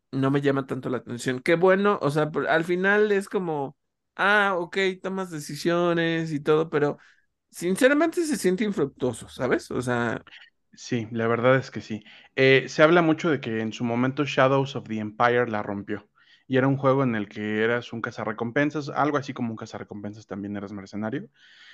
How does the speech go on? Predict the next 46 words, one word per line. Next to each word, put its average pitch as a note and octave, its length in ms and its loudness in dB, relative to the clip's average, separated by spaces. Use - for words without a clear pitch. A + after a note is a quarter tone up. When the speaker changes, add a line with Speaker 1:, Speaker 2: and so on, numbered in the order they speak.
Speaker 2:
Eh, A#2+ 280 2
y C3+ 120 0
Dash C3 340 4
Rendar B2+ 420 2
tenía A2+ 240 -4
su A2 160 -12
propia A2+ 280 -2
nave C3 480 0
y A#2 60 -6
tenía A2 280 -4
un A2 100 -4
jetpack, B2 580 0
y B2+ 60 -2
eras D3 220 0
un E3+ 100 -2
poco G3+ 240 0
como, A#2 460 -2
como A#2 380 -4
tirándole C#3 420 4
a G#2+ 40 -4
ser B2 200 0
Boba B2+ 220 2
Fett, D#3+ 160 -2
pero A2 140 -8
sin G#2 160 -12
ser A2+ 160 -6
Boba G2+ 220 -4
Fett, - 160 -16
¿no? G#3+ 180 -8
Speaker 1:
Ajá. C3+ 360 0
Speaker 2:
Eh, C3+ 380 2
y C#3+ 140 2
era D3+ 100 6
un E3 60 -2
juego E3 180 2
en D#3 80 2
el A#2 100 0
que B2 100 -4
no B2+ 200 2
había B2+ 680 4
sables A#2 320 -4
de A#2 80 -2
luz, D3+ 300 -8
o G#2 40 -18
sea, A2 220 -4
eras, C3+ 320 -8